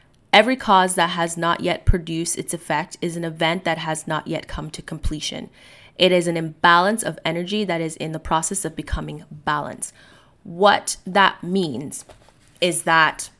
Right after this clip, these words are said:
you could decide to hurt someone one day, and you did not feel sympathetic about it. You showed no empathy towards it. It was just, "Whatever, that's your problem. This is the way the world is."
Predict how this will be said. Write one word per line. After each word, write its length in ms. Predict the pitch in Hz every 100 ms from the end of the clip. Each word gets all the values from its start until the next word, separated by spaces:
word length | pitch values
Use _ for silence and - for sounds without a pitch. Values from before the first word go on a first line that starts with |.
| _ -
you 320 | 175 214 254
could 260 | - 233
decide 500 | 214 202 190 180 175 180
to 100 | 165
hurt 280 | - 180
someone 360 | - 160 156 156
one 160 | 147 147
day, 260 | 143 117 - - _ _ - - - _
and 440 | 190 185 180 175 170
you 300 | 170 180 220
did 140 | 214
not 200 | 190 175
feel 260 | - 175 170
sympathetic 600 | - 165 165 156 151 147
about 280 | 156 147 147
it. 140 | 123
You 580 | 165 160 175 170 170 165
showed 420 | - - 180 160 160
no 180 | 165 160
empathy 520 | 151 151 160 - 156
towards 540 | - 151 156 151 151
it. 200 | 156 151 -
It 160 | 156
was 200 | 151 151
just, 280 | - 156 -
"Whatever, 480 | 156 151 147 147 143
that's 220 | 147 -
your 120 | 151
problem. 500 | 143 147 139 143 147 -
This 180 | 147
is 120 | 160 151
the 80 |
way 140 | 147 147
the 100 | 147
world 320 | 151 151 165
is." 320 | 254 190 -